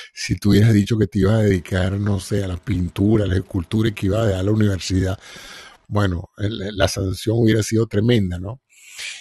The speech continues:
Y es interesante porque en generaciones anteriores, y ciertamente todos los sistemas sociales del mundo están basados en que la, los costos de vida de las personas mayores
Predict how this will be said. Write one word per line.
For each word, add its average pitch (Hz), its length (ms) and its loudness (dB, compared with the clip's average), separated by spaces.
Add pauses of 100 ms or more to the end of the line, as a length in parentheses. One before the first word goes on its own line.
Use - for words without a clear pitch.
(120)
Y 135 140 8
es 139 80 10
interesante 160 840 6
porque 117 920 0 (420)
en 113 160 -4
generaciones 120 580 4
anteriores, 131 800 6
y 117 200 -2
ciertamente 135 680 2
todos 107 260 4
los 127 140 2
sistemas 110 600 2
sociales 110 580 0
del 113 140 2
mundo 107 320 0
están 101 360 -2
basados 95 640 -2 (520)
en 113 220 0
que 110 260 0 (100)
la, 101 460 0 (320)
los 107 180 0 (200)
costos 147 420 2
de 113 100 6
vida 113 420 2
de 110 160 0
las 92 140 -4
personas 104 640 -4
mayores 104 580 2